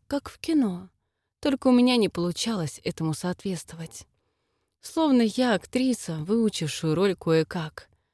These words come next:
"Ау, суфлер!" Пришлось молча жевать и давиться под внимательным взглядом Тома. Да что же он так смотрит-то?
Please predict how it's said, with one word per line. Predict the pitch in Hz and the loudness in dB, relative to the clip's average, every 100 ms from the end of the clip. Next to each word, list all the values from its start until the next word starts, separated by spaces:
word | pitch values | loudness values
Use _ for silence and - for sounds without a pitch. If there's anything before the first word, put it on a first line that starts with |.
| _ _ _ | _ _ _
"Ау, | 339 339 359 302 170 123 | 4 6 8 6 4 -4
суфлер!" | - 285 285 339 285 156 147 _ _ _ _ _ _ _ _ _ _ _ _ _ | -4 -2 0 2 2 0 -8 _ _ _ _ _ _ _ _ _ _ _ _ _
Пришлось | - 285 - 311 | -6 -6 -2 -2
молча | 220 220 226 185 | 0 0 0 -2
жевать | 156 151 196 226 | -2 -2 -2 -4
и | 170 | -2
давиться | 151 151 202 - | 0 0 -2 -6
под | - 147 | -6 -2
внимательным | 147 147 165 - 160 | 0 2 0 -2 -4
взглядом | 156 151 151 147 160 | -4 -4 -4 -2 -4
Тома. | - 185 147 | -4 -4 -2
Да | 190 | -4
что | 226 - 285 | -4 0 2
же | |
он | 262 | 2
так | 240 233 | 2 -2
смотрит-то? | - 269 247 180 165 - 160 156 | 0 2 2 0 -10 -10 -14 -14